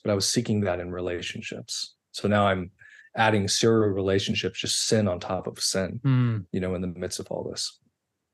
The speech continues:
Speaker 1: I end up getting married. Uh, I completely destroy that. It, it was very short. It was, it was a year or less. Um, my ex-wife, uh, got pregnant. We have a beautiful little girl,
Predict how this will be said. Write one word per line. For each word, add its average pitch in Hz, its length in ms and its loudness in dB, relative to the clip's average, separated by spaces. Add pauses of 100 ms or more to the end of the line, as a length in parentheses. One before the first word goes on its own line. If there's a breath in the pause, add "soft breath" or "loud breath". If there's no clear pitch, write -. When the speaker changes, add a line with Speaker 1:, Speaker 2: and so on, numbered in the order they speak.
(340)
Speaker 1:
I 113 100 4
end 110 120 6
up 98 60 2
getting 92 280 -2
married. 117 460 6 (540 loud breath)
Uh, 90 340 2 (220)
I 107 100 2
completely 104 580 2
destroy 95 520 2
that. 92 300 2 (120)
It, 107 180 4
it 101 120 -2
was 92 140 -2
very 101 280 4
short. 95 380 0
It 90 40 -2
was, 92 240 -4
it 98 280 -4
was 95 160 -4
a - 100 -12
year 104 240 6
or 92 60 4
less. 90 680 0 (540 loud breath)
Um, 87 520 -4 (160)
my 92 180 0
ex-wife, 90 640 -2 (160)
uh, 87 340 -4 (120)
got 90 220 -4
pregnant. 101 580 -2 (160)
We - 60 -2
have 92 100 -2
a - 60 -12
beautiful 92 480 -4
little 90 160 -2
girl, 98 420 0